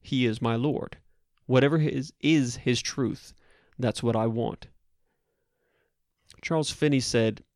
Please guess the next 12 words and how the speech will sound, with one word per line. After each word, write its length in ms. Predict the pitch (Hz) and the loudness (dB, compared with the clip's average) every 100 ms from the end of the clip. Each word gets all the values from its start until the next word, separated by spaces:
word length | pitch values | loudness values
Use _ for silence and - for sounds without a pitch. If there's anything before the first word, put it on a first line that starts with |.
| _ _ | _ _
that 180 | 123 113 | 0 2
a 40 | |
willing 460 | 113 127 143 156 143 | 4 2 2 0 0
mind 460 | 123 107 82 120 - _ - | 0 -2 -4 -8 -12 _ -6
is 180 | 117 - | -6 -2
indispensable 920 | 135 151 139 - 135 123 - - - - _ | -2 0 -2 -2 -2 -2 -4 -12 -12 -16 _
to 140 | 127 | 0
a 40 | 113 | 2
right 320 | 113 123 - | 2 0 -2
understanding 760 | - 120 117 - 120 113 110 110 - _ - | -4 -2 -4 0 0 0 -2 -6 -10 _ -8
of 100 | 110 | -6
truth. 480 | - 131 - - | -4 -4 -4 -12